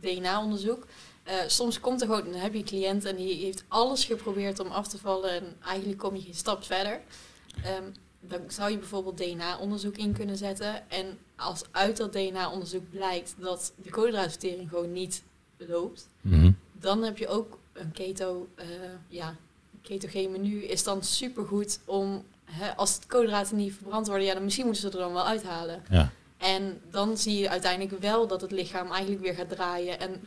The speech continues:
Speaker 1: vet gaat verliezen. Ehm, ja, omdat het het kent.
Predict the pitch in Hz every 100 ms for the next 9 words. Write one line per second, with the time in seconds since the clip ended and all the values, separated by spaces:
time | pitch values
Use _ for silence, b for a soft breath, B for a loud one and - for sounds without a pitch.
0 | - 190 180 - 185 - 185 190 185 190
1 | - b b b _ - 190 185 185 -
2 | _ _ _ _ _ _ _ _ _ -
3 | 202 208 208 233 214 202 - 226 190 -